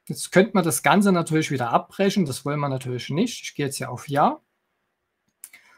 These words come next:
Und dann hätten wir jetzt hier erstmal die Konfiguration von den Sprachen. Ähm, wundert euch bitte nicht, dass hier oben und hier unten mit den Buttons,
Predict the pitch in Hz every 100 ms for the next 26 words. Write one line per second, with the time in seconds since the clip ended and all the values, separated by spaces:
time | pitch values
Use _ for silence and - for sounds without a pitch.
0 | _ - 151 147 143 190 185 180 170 170
1 | 139 160 170 151 151 - 147 139 139 139
2 | 135 _ _ _ - 139 - 165 170 165
3 | 151 127 123 - 147 156 160 143 127 120
4 | - - - 139 185 190 220 214 _ _
5 | - - - _ 175 160 160 160 170 -
6 | - 160 220 240 185 185 - 165 139 135
7 | 240 - - - _ _ _ _ - 190
8 | - 165 160 208 240 285 269 _ - 214
9 | 220 190 180 185 - 196 175 170 151 131
10 | 156 170 208 214 -